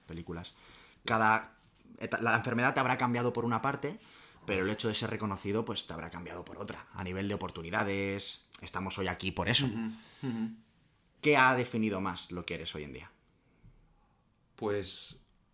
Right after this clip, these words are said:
Speaker 2: yo creo, yo creo que, que es el mismo patrón en ambas cosas, ¿no? Eh, n-, n-, la, la enfermedad me ha cambiado, evidentemente. Eh,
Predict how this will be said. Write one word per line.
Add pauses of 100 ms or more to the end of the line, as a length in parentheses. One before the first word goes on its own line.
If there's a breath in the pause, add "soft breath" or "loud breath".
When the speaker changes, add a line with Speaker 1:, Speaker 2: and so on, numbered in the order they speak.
(120)
Speaker 2:
yo
creo, (340)
yo
creo
que, (1700)
que
es
el
mismo
patrón
en
ambas
cosas,
¿no? (240)
Eh,
n-, (120)
n-, (320)
la,
la
enfermedad
me
ha
cambiado,
evidentemente. (200)
Eh,